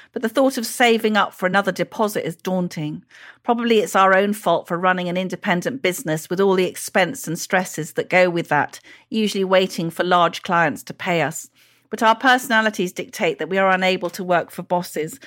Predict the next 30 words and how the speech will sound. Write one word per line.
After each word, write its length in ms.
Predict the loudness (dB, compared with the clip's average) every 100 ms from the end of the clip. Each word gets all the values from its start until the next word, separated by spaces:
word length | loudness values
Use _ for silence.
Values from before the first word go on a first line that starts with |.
| -18 -4
and 100 | 2
I 140 | 4
believe 320 | 4 2 0 0
that 160 | -2
independent 680 | -4 -4 -4 -4 -4 -6 -6
businesses 540 | -6 -6 -8 -8 -10 -4
are 160 | -2 -2
a 60 |
good 260 | -2 0 0
thing 320 | 0 -4 -4
for 160 | -4 0
our 260 | 2 0
country. 640 | -2 -2 -4 -4 -8 -10 -12 _ _ _ 0
I 140 | 2
agree 320 | 4 4 4
that 160 | 4 0
a 60 | 0
lot 240 | 0 -2
of 80 | -4
the 80 | 0
rooms 340 | 0 0 0
on 120 | 0
offer 220 | 0 -2 -4
in 80 | -2
London 360 | -4 -4 -8
are 40 | -2
no 220 | 0 0
better 440 | -2 -4 -6 -6 -8 -20 _
than 160 | -8 -8
slums, 680 | -6 2 4 4 0 -8